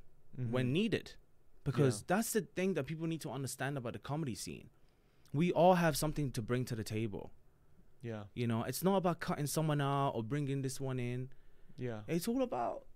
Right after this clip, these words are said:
Speaker 1: "Come on, just sit with me.
Speaker 2: Yeah.
Speaker 1: Let's eat together.
Speaker 2: Yeah.
Speaker 1: Bring that little bit of that Italianness
Speaker 2: Yeah.
Speaker 1: onto the table," you
Speaker 2: Well,
Speaker 1: know?
Speaker 2: especially with funny, right? It's like, dude, if anyone has anything funny to add, we should have it, bro.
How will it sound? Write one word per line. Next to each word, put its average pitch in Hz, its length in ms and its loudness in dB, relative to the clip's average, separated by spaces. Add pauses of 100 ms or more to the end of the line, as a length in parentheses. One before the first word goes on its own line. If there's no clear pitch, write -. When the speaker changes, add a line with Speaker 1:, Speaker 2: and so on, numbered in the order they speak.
(120)
Speaker 1:
"Come 277 260 -2
on, 247 100 0
just 190 180 0
sit - 180 0
with 180 140 2
me. 101 300 -2 (540)
Speaker 2:
Yeah. 123 120 -4
Speaker 1:
Let's 202 200 2
eat 240 180 -2
together. 151 400 2 (420)
Speaker 2:
Yeah. 110 220 -8 (480)
Speaker 1:
Bring 208 200 2
that 208 200 4
little 202 160 6
bit 180 140 2
of 160 100 -2
that 156 140 2
Italianness 139 800 0 (440)
Speaker 2:
Yeah. 135 320 -4 (640)
Speaker 1:
onto 151 240 0
the 135 80 2
table," 110 460 2
you 110 140 -2
Speaker 2:
Well, - 0 - (200)
Speaker 1:
know? - 20 -
Speaker 2:
especially 220 380 -2
with 147 160 0
funny, 135 360 0
right? 110 240 0
It's 127 140 -4
like, 123 200 -4
dude, 139 140 2
if 131 200 0
anyone 156 400 0
has 127 200 2
anything 135 440 -2
funny 123 400 -2
to 110 140 -6
add, 120 460 -4 (540)
we 139 160 0
should 131 200 -4
have 123 260 -6
it, - 120 -12
bro. - 280 -12